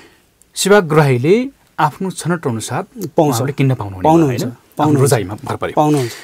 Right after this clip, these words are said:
Speaker 1: कपिराइट बाइबल सोसाइटीमा निहित भएको हुनाले त्यो सो-, सेवाग्राहीले व्यक्ति, चर्च, सम्प्रदाय, समूह, मिसन, मिनिस्ट्रीले कहाँसम्म,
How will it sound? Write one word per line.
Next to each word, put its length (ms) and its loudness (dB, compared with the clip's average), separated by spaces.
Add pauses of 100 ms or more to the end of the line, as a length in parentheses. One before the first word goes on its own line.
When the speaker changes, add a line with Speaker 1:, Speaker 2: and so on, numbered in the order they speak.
(100)
Speaker 1:
कपिराइट 340 2
बाइबल 240 2
सोसाइटीमा 640 -2
निहित 360 0
भएको 420 -2
हुनाले 280 0 (100)
त्यो 140 -8
सो-, 400 -2
सेवाग्राहीले 680 -2 (680)
व्यक्ति, 440 -2 (500)
चर्च, 400 -2 (480)
सम्प्रदाय, 540 -2
समूह, 460 -4
मिसन, 300 -4
मिनिस्ट्रीले 580 -8 (680)
कहाँसम्म, 640 2